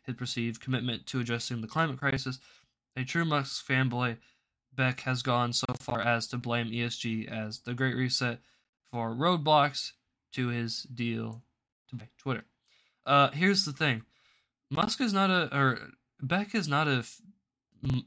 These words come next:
Elon Musk fanboy. He likes the guy as right now because of what he's been doing as of late, but, you know, he's criticized him clearly in the past. Uh, I mean, here's the thing.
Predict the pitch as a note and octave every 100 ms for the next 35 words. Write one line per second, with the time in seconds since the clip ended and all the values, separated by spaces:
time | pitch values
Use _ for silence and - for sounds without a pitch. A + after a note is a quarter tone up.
0 | - D3+ D3+ C3 B2+ B2+ - B2 C3 A2
1 | - C#3 C3 A#2 G#3 - - C3+ B2 A#2
2 | A#2 A#2+ - A2 A2+ A2 B2 E3+ A#2+ A2
3 | B2+ - _ _ _ _ _ _ _ C3
4 | C3 C3 B2 A#2 A#2 B2+ B2+ A#2 A#2+ A2+
5 | B2 E3 D3+ B2 A#2 A2+ A2+ A#2+ C#3+ -
6 | - _ _ C#3 B2+ - _ C3+ C3+ C3
7 | A#2+ A#2 - - - G3 G#3+ - C3 A2+
8 | A#2 A2 - E3 F3 A#2+ A2 A2 C#3 A#2
9 | G#2+ - _ _ _ _ _ _ _ _
10 | _ _ _ _ _ _ _ _ _ _
11 | _ _ _ - B2 A#2 A#2 B2+ A#2+ A2+
12 | - - E3 E3 C3+ B2 E3+ E3 C3+ B2+